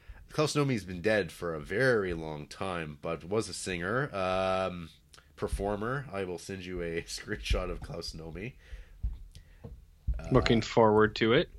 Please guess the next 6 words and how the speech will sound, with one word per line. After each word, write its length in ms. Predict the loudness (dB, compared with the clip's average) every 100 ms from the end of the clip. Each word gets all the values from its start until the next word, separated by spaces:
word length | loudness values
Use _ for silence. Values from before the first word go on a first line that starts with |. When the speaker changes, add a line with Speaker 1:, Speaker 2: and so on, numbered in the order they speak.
| -12
Speaker 1:
there 240 | -8 -6
you 140 | -6 -4
go. 380 | -2 0 0 0 -2 -2 -6 -14 -18 -20 -12 -8 -8 -8 -16 -20 -20 -20 -18
Uh, 260 | -10 -6 -6
perf- 180 | -6 -8 -12 -14 -10
Speaker 2:
Klaus 720 | -2 4 8 6 4 -2 -4